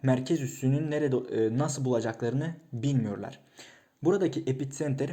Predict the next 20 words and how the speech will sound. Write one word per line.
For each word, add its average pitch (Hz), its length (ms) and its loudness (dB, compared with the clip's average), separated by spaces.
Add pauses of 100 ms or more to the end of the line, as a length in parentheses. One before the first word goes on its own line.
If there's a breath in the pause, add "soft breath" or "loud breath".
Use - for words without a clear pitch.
(100)
yani 120 200 2
merkez 117 420 0
üssü 110 280 -4
dediğimiz 110 360 -2
yer 101 120 -2
arkadaşlar 107 600 -6
daha 165 200 2
çok 165 300 -2 (640 loud breath)
yıkım, 139 560 2
yıkıcı 135 640 2 (100)
bir 135 220 -2
olaydan 123 520 4
sonra 120 260 0
gerçekleşen 110 640 -2
merkez 107 380 -4
üssüdür. - 340 -12 (300 loud breath)
Mesela 120 420 -2
deprem 143 360 2
oldu 110 240 2
diyelim. 131 340 -2